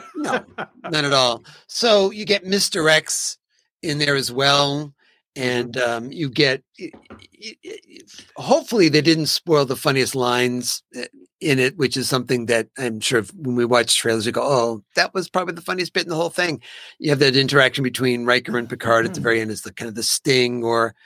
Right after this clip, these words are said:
Speaker 1: the captain of, um, the Titan saying, "Oh, there'll be none of those nor-, normal shenanigans about, you know,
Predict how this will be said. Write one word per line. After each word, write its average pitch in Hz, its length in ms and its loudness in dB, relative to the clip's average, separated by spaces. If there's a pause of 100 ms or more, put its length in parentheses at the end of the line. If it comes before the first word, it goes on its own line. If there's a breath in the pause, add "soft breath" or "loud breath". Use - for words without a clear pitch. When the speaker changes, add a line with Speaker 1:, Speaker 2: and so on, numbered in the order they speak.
(460 soft breath)
Speaker 1:
the 147 80 -2
captain 131 440 0
of, 120 280 -4
um, 113 420 -2 (480)
the 151 100 -2
Titan 143 360 -2
saying, 139 260 0
"Oh, 175 300 4
there'll 139 120 0
be 147 60 -2
none 151 140 -2
of 143 60 -4
those 139 180 0
nor-, 139 240 -4
normal 147 240 -6
shenanigans 131 640 -4
about, 127 360 -2
you 135 60 -10
know, 110 340 -10